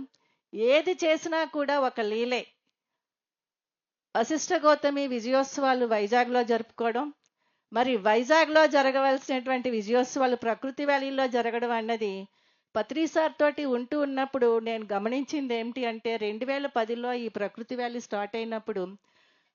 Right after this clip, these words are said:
వైజాగ్ ధ్యాన మహాచక్రము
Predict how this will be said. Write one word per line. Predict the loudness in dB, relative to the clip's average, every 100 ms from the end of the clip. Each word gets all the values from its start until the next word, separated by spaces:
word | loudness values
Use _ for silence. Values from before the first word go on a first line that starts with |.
| -8
వైజాగ్ | 0 2 2 4 6 6 4 2 0 _ -2
ధ్యాన | 2 2 2
మహాచక్రము | 2 2 0 0 -2 -4 -2 0 0